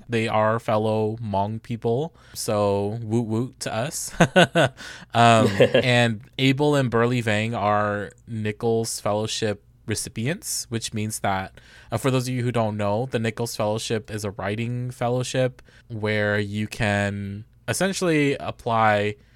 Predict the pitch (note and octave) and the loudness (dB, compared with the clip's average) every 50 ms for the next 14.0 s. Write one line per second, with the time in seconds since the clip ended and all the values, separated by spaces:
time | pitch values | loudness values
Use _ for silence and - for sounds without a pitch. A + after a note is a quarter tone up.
0 | - - _ _ _ _ _ _ _ _ _ _ _ _ - - - - - B2 | -20 -20 _ _ _ _ _ _ _ _ _ _ _ _ -16 -10 -8 -4 -2 0
1 | A#2+ A#2 A2+ A2 A2 G#2+ G#2+ G#2 G#2 G#2 G2+ G2+ G2+ G2+ G2+ F#2 - - - - | 2 2 2 0 0 0 -2 -2 -2 -4 -4 -6 -6 -6 -8 -10 -12 -16 -20 -20
2 | _ _ - A2+ A2 G#2 G2 - A#2+ A2+ A2+ - _ _ _ _ _ _ _ _ | _ _ -2 0 0 0 0 0 0 0 0 -2 _ _ _ _ _ _ _ _
3 | _ _ - - - B2 A2+ A2 F#2+ F#2+ F#2 F2+ G#2+ - - - - G2+ F#2+ F2+ | _ _ -12 -2 0 2 2 2 -2 -6 -10 -10 -12 -16 -14 -10 -8 -8 -8 -8
4 | F2+ F#2+ - - - - F2 F2 - - - - - - A#2 A2+ A2+ A2 A#2+ B2 | -8 -8 -10 -10 -8 -10 -10 -10 -12 -14 -18 -12 -8 -6 -4 -2 0 0 0 0
5 | - B2+ A#2 - - A#2 G#2+ G#2 - - G#2+ - - - G#2 G2+ G2+ - - - | 0 -2 -4 -4 -2 -2 -2 -2 -2 -4 -6 -6 -6 -6 -6 -6 -6 -8 -6 -2
6 | G#2 G2 F#2+ F#2+ F#2+ - _ - - - _ - _ _ _ _ _ _ - A2+ | -2 -2 -2 -4 -8 -12 _ -20 -20 -20 _ -20 _ _ _ _ _ _ -4 -2
7 | A2 G#2 G#2 - A2+ G2+ G#2 G2+ G2+ G2+ G2 F#2+ - D#2 C#2 C2 - - - - | -2 -2 -2 -2 -4 -4 -2 -4 -6 -8 -8 -10 -10 -12 -14 -14 -10 -8 -8 -8
8 | - - - C3 A2 G#2+ G#2+ G2+ A2+ A#2 A#2+ B2 A#2 - B2 - - A2 G#2 G2 | -6 -4 -4 -4 -4 -4 -2 0 2 2 2 2 0 -2 -4 -4 -4 -4 -6 -4
9 | G2 G#2 G2 - - G2+ G#2 G2+ G2+ G2+ G2+ - G#2 F#2+ G2 G2 F#2+ G2 G2+ A2 | -4 -6 -6 -6 -6 -4 -4 -2 -2 -4 -4 -4 -4 -4 -4 -4 -4 -6 -8 -10
10 | G#2+ - _ _ - - - - _ C#3+ C3+ B2+ A#2 - D#3+ D#3+ D3 - D#3+ C#3+ | -12 -14 _ _ -20 -20 -20 -14 _ -8 -8 -6 -2 0 0 0 0 0 0 0
11 | C3+ C3 B2+ B2 - - C#3 C3+ B2+ - C3+ A#2+ A#2+ C3 B2 A#2+ A2+ A2 G#2 G#2 | 2 2 0 0 -2 -4 -4 -4 -2 -2 -2 0 0 2 2 2 2 0 0 -2
12 | G2+ G#2+ G#2 - A2 G2+ G2+ - - - - - - - - A2 G2+ G2+ G2 - | -4 -4 -4 -4 -6 -6 -6 -8 -10 -12 -14 -18 -12 -8 -6 -4 -2 -2 -4 -4
13 | - G#2 G2 - - - G2 G2+ G2 G2+ G2+ G2+ - - G#2 G2 G2 G2 - - | -4 -6 -6 -6 -8 -8 -8 -8 -6 -6 -6 -6 -6 -6 -8 -10 -10 -10 -14 -16